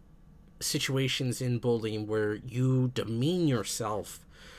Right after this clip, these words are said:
because you can't fight back, uh, and, uh, you begin to view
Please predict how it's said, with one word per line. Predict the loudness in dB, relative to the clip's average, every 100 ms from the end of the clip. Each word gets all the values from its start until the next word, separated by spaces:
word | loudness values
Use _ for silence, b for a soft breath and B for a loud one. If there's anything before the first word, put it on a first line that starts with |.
| B B
because | -6 0 2 0 0
you | 0 0 -2
can't | -2 -2 -2
fight | -8 -4 -4 -4 -4
back, | -2 2 0 -2 -10 -16 -18 B B B -4
uh, | 0 2 2 -2 -2
and, | 0 2 2 2 0 -4 -2
uh, | 0 2 0 -4 -8
you | -4 2 2 2 0
begin | -2 0 2 0
to | 0 -4
view | -2 0 2 6 6 4 2